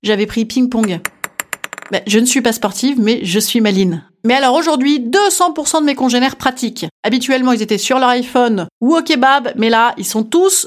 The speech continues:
en jogging. Sauf peut-être la meuf du quatrième chez moi qui fait des escarres sur son canapé en regardant télé achat avec son sport élec sur les cuisses. Oui, alors ça ne compte pas, sport élec, m'a-t-on dit.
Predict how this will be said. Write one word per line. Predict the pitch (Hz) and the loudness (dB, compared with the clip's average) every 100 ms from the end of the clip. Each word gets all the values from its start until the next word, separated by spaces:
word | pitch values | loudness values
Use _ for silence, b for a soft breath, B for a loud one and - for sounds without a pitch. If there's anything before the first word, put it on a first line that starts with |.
| - | 0
en | 311 349 | 0 2
jogging. | 339 294 277 214 151 - _ | 2 2 2 0 -4 -10 _
Sauf | - 285 | -2 -2
peut-être | 285 294 294 277 | 0 0 0 0
la | |
meuf | 233 262 | 0 0
du | 226 | -2
quatrième | 240 233 220 226 247 | -4 -2 -2 0 0
chez | 220 | 0
moi | 196 | -2
qui | 240 190 | -2 -4
fait | 220 | -4
des | 185 180 | -2 0
escarres | 233 240 233 | 0 0 -2
sur | 226 185 | -2 -6
son | 190 | -6
canapé | 170 208 196 220 | -4 -4 -2 -2
en | 190 | -2
regardant | 180 185 190 | 0 0 -2
télé | 190 208 202 | -2 -2 0
achat | 190 - 220 | -2 0 -2
avec | 175 | -2
son | - | -6
sport | 180 - 196 | -6 -2 -2
élec | 202 208 | -2 -2
sur | 185 | -4
les | 180 | -4
cuisses. | 180 202 - - _ | -4 -6 -6 -10 _
Oui, | 247 277 | 0 0
alors | 226 240 | 0 0
ça | 247 | 0
ne | 240 | 0
compte | 247 269 254 | 0 0 0
pas, | 233 | -2
sport | - 208 | -2 -2
élec, | 196 180 180 | 0 -2 -4
m'a-t-on | 190 175 180 | -8 -6 -4
dit. | 170 | -4